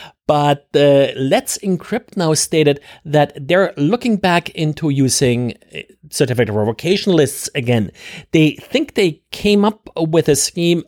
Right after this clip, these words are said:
to make them more scalable. Each one of the certificate revocation lists, and, uh, they may have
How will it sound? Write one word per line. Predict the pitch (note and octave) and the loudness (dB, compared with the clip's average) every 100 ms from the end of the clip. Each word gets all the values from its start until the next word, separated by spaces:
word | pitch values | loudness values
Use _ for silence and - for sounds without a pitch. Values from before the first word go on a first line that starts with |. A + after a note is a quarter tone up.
| - | -8
to | - C3 - | -4 -4 -2
make | B2 D3+ G#3 | 0 0 0
them | G#3+ F#3 | 0 0
more | D#3 | 0
scalable. | C#3 - - D3 D#3+ E3+ E3+ E3+ - - - _ | 0 -4 -4 0 2 2 0 -2 -6 -20 -20 _
Each | - G#3 - - | -2 -2 -2 -2
one | F3 G#3 G3 | 0 0 -2
of | - | -2
the | E3 | -2
certificate | D#3+ D3+ C#3+ C3+ | 0 -2 -2 0
revocation | B2 - E3+ E3+ | 0 2 0 2
lists, | E3+ D#3+ - | 0 0 -2
and, | C3+ A#2 - - - B2 | -2 -2 -4 -20 -8 -2
uh, | A#2+ | 0
they | A#2 B2 | 2 0
may | A#2+ D3+ | 2 2
have | C3+ B2+ A#2 | 2 2 0